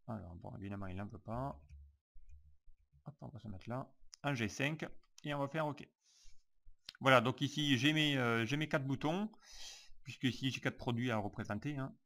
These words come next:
notamment. Voilà. Et, euh, voilà, donc et à partir de là, eh bien, je vais pouvoir ici, eh bien, créer, euh, créer ici mon tableau qui va me permettre de pouvoir ici y afficher les données. Alors pour ça, bien évidemment, j'aurai besoin ici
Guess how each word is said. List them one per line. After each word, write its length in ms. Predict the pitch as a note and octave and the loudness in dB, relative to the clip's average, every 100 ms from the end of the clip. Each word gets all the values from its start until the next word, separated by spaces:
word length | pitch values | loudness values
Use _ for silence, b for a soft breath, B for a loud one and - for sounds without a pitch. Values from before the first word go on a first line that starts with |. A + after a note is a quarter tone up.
| - - | -20 -14
notamment. 540 | A2 G2 - A2 D3 - _ - - - - - - - _ _ _ - - _ _ - - - - - - A2 | -10 -10 -6 -4 -4 -8 _ -14 -12 -12 -16 -20 -20 -20 _ _ _ -20 -20 _ _ -10 -10 -12 -20 -18 -14 -10
Voilà. 300 | G2+ A#2+ - _ _ _ _ - - | -4 -4 -6 _ _ _ _ -4 6
Et, 320 | D3 D#3 D3 | 10 12 12
euh, 80 | C3+ | 10
voilà, 220 | A#2+ G2+ | 8 4
donc 180 | G2 - | 2 2
et 40 | |
à 60 | A#2+ | 4
partir 260 | B2+ C3 | 4 4
de 80 | A#2 | 4
là, 160 | B2+ D#3 | 6 4
eh 20 | |
bien, 140 | C3 C#3 | 4 2
je 80 | |
vais 100 | A#2 | 2
pouvoir 320 | A#2 A2+ C3 C3 | 0 0 0 0
ici, 280 | - C#3+ C3 | -2 0 2
eh 60 | |
bien, 180 | A2 C3 | 2 0
créer, 400 | A#2+ A2+ B2 D3 | -2 -2 -2 -2
euh, 200 | A#2+ G2 F#2 - | -4 -6 -12 -14
créer 240 | - B2+ | -6 -2
ici 240 | B2+ - D3 | -2 -2 -2
mon 160 | C#3 | -2
tableau 420 | C#3 A2 A2+ D3+ - - _ _ _ _ | 0 0 2 0 -2 -14 _ _ _ _
qui 120 | - A2+ | -4 2
va 120 | C3 | 2
me 120 | A#2 | 2
permettre 320 | A2 G2+ C3 | 2 2 2
de 60 | A#2 | -2
pouvoir 300 | - A2+ B2 | -2 -2 -2
ici 320 | G2 C#3 A#2+ | -2 -2 0
y 60 | A2+ | 0
afficher 300 | A2 - C#3+ | 0 0 2
les 100 | C#3 | 4
données. 260 | C3+ G#2+ - | 2 0 -4
Alors 160 | G#2 G2+ | -4 -4
pour 160 | A#2+ | -4
ça, 220 | - C#3+ | 0 2
bien 160 | C3+ A2+ | 2 2
évidemment, 360 | A2+ A2+ A#2+ A#2+ | 4 2 2 0
j'aurai 160 | A2+ | 0
besoin 260 | A#2 A2+ A#2+ | 0 0 0
ici 440 | A#2 - C3+ A#2+ | -2 -2 -4 -2